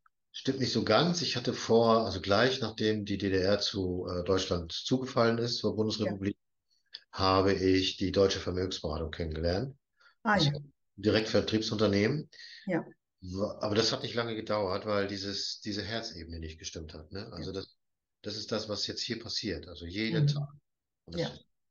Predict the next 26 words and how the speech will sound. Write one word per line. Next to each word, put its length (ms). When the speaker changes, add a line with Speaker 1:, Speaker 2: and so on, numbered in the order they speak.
Speaker 1:
der 140
Speaker 2:
Du 60
Speaker 1:
kleine 260
Speaker 2:
wirst 180
es 140
nicht 320
glauben, 420
lieber 320
Klaus, 380
das 120
ist 180
meine 220
zweite 360
Familie. 720
P 140
M 240
ist 200
tatsächlich, 560
weil 160
schau 200
mal, 200
ich 120
kenn 200
den 140
Rolf 200
Sorg 340